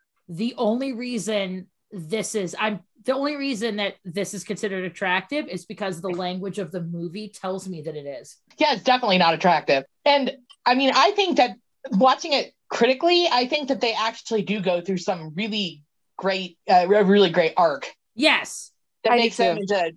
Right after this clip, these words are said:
Speaker 2: to very different people. And I honestly think that of, of a lot of the movies I've watched, these two, uh,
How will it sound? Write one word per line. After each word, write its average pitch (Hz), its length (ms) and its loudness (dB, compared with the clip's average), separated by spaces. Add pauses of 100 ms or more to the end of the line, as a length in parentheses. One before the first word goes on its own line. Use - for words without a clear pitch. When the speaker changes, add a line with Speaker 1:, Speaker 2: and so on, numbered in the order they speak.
(100)
Speaker 2:
to 208 140 0
very 214 240 0
different 190 340 -6
people. 170 360 -2 (320)
And 247 120 2
I 247 100 2
honestly 254 520 0
think 185 340 -4
that 170 280 -2
of, 196 160 -2 (120)
of 208 120 -2
a 190 60 0
lot 185 340 -2
of 269 80 -12
the 175 80 -2
movies 156 320 -6
I've 151 180 -4
watched, 151 440 -4 (300)
these 302 260 -2
two, 254 500 4
uh, 190 120 -6